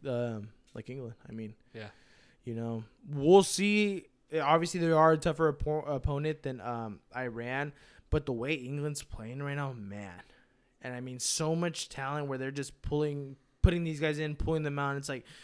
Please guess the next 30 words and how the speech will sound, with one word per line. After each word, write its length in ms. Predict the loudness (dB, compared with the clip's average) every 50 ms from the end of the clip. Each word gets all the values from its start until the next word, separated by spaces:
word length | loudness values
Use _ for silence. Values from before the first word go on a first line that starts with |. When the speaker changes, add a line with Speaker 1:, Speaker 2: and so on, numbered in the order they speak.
| -20 -12
Speaker 1:
it's 80 | 0 4
Speaker 2:
Sorry, 240 | 6 8 8 8
Speaker 1:
crazy. 100 | 6 6
Speaker 2:
sorry, 240 | 6 6 8 8 8 8
I 40 |
can't 240 | 6 6 2 2 4
hear 120 | 6 6 6
you 200 | 6 6 4 4
with, 180 | 2 2 2 2
uh, 100 | 2 2
Phil 180 | 4 2 2 4
Foden's 320 | 6 4 4 6 4 4
dick 180 | 4 2 2 4
in 60 | 2
your 100 | 2 2
mouth. 220 | 2 2 0 0 -2
Speaker 1:
Uh, 220 | -2 -2 -2 -2
yeah. 300 | -2 -2 -4 -4 -6 -8 -10 4 6 6 6 8
Speaker 2:
<laughs> 340 | 6 4 6 4 0 2 6
Speaker 1:
But, 300 | 8 8 8 8 6 0 -8 -16 _ -20 _ -20 -20 _ -20 -20 -10 -2 4
I 120 | 4 6
mean, 240 | 6 6 4 4 6
uh, 460 | 10 12 12 12 12 12 10 8 4 2 2
I'm 320 | 4 4 4 4 4 0 2
hoping 320 | 4 4 4 6 4 2 4
Trent 340 | 4 2 2 2 0 -2 -2
Alexander, 640 | 0 2 2 2 2 0 -2 -2 -2 -2 -2 -2 -2
uh, 40 | 0
Arnold 680 | 2 2 2 2 0 0 -2 -2 -2 0 -2 -2 -2
plays. 380 | 0 0 0 0 0 -2 -6